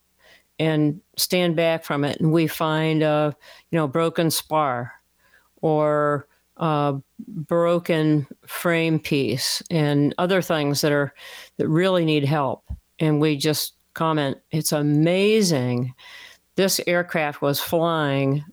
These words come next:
with all of these issues." It, they're just,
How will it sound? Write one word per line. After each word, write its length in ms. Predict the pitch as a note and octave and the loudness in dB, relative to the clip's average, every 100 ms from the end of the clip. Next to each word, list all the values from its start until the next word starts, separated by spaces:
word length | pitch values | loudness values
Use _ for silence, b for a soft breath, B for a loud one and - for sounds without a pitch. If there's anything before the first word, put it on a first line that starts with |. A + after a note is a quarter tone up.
| - | -4
with 180 | D#3+ D3 | -2 0
all 460 | D3 D3 D3+ D#3 | 0 2 2 0
of 80 | D3+ | 0
these 440 | E3+ F#3 F3+ G3 - - - B B _ | 0 2 2 0 -6 -16 -16 B B _
issues." 840 | F#3+ A3 A#3 F#3+ D3 C#3+ F#3+ G#3+ - B B B B _ | -2 0 0 0 2 2 2 0 -4 B B B B _
It, 300 | D#3+ F3 E3+ | 0 0 0
they're 160 | E3 D#3 | -2 0
just, 440 | E3 E3 - - | 0 0 -4 -8